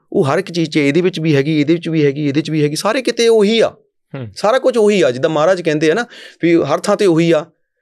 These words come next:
Speaker 1: ਮਹਾਰਾਜ ਨੇ ਕਹਿੰਦੇ, ਅਹ, ਗੁਰੂ ਨਾਨਕ ਪਾਤਸ਼ਾਹ ਕਹਿੰਦੇ ਵੀ "ਘਟ ਘਟ ਮੇਂ ਹਰਿ ਜੂ ਵਸੇ।" ਵੀ ਪਹਿਲਾਂ
Speaker 2: ਹੂੰ।
Speaker 1: ਉਹਨਾਂ ਨੇ ਕ੍ਰੀਏਟ ਕੀਤੀ, ਫਿਰ ਉਹ ਆਪ ਹੀ ਉਹਦੇ 'ਚ ਸਮਾ ਗਏ।
Speaker 2: ਜੀ।
Speaker 1: ਮਤਲਬ, ਅਹ, ਵੱਖਰਾ ਕੁਛ ਨਹੀਂ ਹੈਗਾ। ਆਹ ਸਾਰਾ ਕੁਛ ਆ,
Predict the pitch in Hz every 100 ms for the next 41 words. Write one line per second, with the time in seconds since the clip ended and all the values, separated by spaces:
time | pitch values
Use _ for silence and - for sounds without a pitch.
0 | _ _ _ _ _ _ 131 139 175 180
1 | 180 170 170 190 - _ _ _ - 127
2 | 123 123 123 - 131 131 135 143 139 139
3 | 165 170 175 - 143 147 131 120 123 117
4 | 123 196 190 165 175 185 190 190 160 139
5 | 151 156 - 202 208 202 180 156 147 202
6 | 196 185 156 107 92 95 _ _ _ _
7 | 123 107 104 - _ _ - 131 147 135
8 | - - 104 127 120 131 - 165 170 170
9 | - 233 151 117 196 - 170 - 196 226
10 | 208 180 165 160